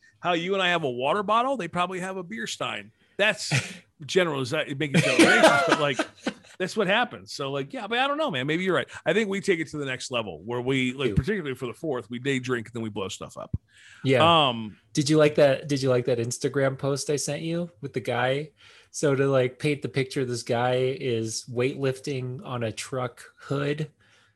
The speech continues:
Speaker 2: that's being driven around in a field, and then he tosses it and then lights stuff on fire, and then they drive him in circles.
Speaker 1: Yeah, it's weird. I, I, I, I did. I, I enjoyed him f-, driving around on a truck hood. I wonder if the Instagram reality is becoming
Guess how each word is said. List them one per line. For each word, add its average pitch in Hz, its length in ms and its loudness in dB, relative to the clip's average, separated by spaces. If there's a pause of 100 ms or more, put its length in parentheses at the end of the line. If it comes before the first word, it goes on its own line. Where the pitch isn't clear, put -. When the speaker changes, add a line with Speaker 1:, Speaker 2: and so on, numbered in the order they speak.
(180)
Speaker 2:
that's 120 160 -6
being 127 220 -4
driven 127 280 -2
around 123 380 0
in 120 100 -2
a 110 40 -2
field, 131 420 0
and 120 80 -4
then 120 140 -2
he 110 80 -4
tosses 117 560 -6
it 135 100 -8
and 131 100 -10
then 107 160 -6
lights 110 280 -4
stuff - 260 -6
on 113 160 -4
fire, 117 440 -2
and 113 120 -6
then 107 100 -8
they 104 120 -8
drive 104 260 -4
him 104 140 -8
in 101 80 -8
circles. 135 560 -4 (520)
Speaker 1:
Yeah, 349 120 -2
it's - 120 -10
weird. 311 300 -2
I, 185 100 0
I, 196 300 -4
I, 180 360 -4
I 165 40 0
did. 185 340 2
I, 147 220 -2
I 135 140 -2 (100)
enjoyed 143 400 0
him 135 280 -2 (140)
f-, - 280 -20
driving 139 340 2
around 131 160 -2
on 117 60 -6
a 110 60 -8
truck 117 340 -6
hood. 95 220 -10 (120)
I 156 80 2
wonder 262 400 -2
if 190 100 -2
the 147 120 -6
Instagram 156 760 -6
reality 127 460 0
is 117 80 -6
becoming 123 640 -4